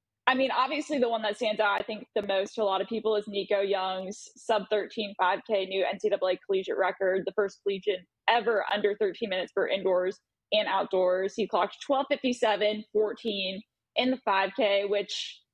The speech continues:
honestly, like, I'm not surprised. It's Nico Young, and we know he's been throwing down some ridiculous workouts at seven thousand feet of altitude in Flagstaff. And so I think we were just kind of waiting almost for something like that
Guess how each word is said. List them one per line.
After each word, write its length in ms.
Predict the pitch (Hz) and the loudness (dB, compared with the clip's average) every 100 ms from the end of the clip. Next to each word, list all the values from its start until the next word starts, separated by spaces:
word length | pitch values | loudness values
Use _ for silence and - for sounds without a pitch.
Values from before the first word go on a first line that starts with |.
| _ _ _ 311 | _ _ _ -2
honestly, 380 | 453 466 415 453 | 0 0 0 0
like, 160 | 392 320 - | 0 -2 -2
I'm 160 | 294 | -2
not 220 | 294 262 294 | 0 -2 -4
surprised. 440 | - 254 196 208 | -2 0 0 0
It's 120 | 226 | -2
Nico 280 | 254 247 226 | -4 0 0
Young, 460 | 214 202 202 208 202 | 2 0 0 -4 -2
and 240 | 196 190 170 | -4 -4 -6
we 140 | 214 | -2
know 180 | 208 208 | 0 -2
he's 160 | 240 220 | -4 -4
been 160 | 214 | -2
throwing 240 | 208 202 208 | 0 0 0
down 220 | 196 202 | -4 -4
some 100 | 220 | -4
ridiculous 420 | 214 208 220 208 | -2 0 -2 -2
workouts 420 | 220 208 196 190 - | -2 0 0 0 -2
at 140 | - | -2
seven 240 | - 196 | -4 -4
thousand 320 | 208 196 208 214 | -2 -2 -2 -2
feet 120 | 214 | 0
of 60 | |
altitude 480 | 185 185 - - 196 | 0 -2 -4 -4 -4
in 140 | 175 185 | -4 -2
Flagstaff. 640 | 185 185 208 - 190 190 - | 2 2 0 0 2 2 -2
And 100 | 196 | -2
so 100 | 196 | 0
I 80 | 185 | 0
think 160 | 240 | 0
we 60 | 254 | 0
were 80 | 247 | 0
just 180 | 220 | -2
kind 180 | 233 214 | 0 0
of 60 | 196 | 2
waiting 420 | 190 196 226 226 196 | 2 2 2 0 0
almost 360 | 196 190 214 | -2 0 0
for 80 | 214 | -2
something 240 | 208 208 | -2 -4
like 140 | 190 | -4
that 100 | 190 | 0